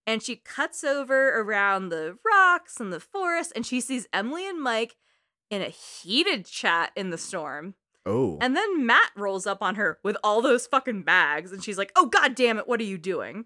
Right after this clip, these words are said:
Speaker 2: <laughs>
Speaker 1: And then Matt looks through the telescope and sees Emily and Mike hugging and is like, "Are you fucking kidding me?"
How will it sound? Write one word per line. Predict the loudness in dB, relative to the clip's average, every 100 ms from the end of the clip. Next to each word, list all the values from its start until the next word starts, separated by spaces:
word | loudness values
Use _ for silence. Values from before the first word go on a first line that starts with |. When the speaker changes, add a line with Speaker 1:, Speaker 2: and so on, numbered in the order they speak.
| -4
Speaker 2:
<laughs> | 2 6
Speaker 1:
And | 8 8 6 2 0 2
then | 2 4
Matt | 4 4 2
looks | -2 -2
through | -6
the | -4
telescope | -4 -4 -6 -8 -6 -4 -6 -4
and | -4
sees | -2 -6 -2
Emily | 0 0 0 0
and | -2
Mike | 0 0 -2 -8 _ _
hugging | 2 4 2 -2
and | -4
is | -4 -4
like, | -4 -4
"Are | -2
you | -4
fucking | -8 -4 -2 -2 -4 -12
kidding | -10 -12 -12 -6
me?" | -4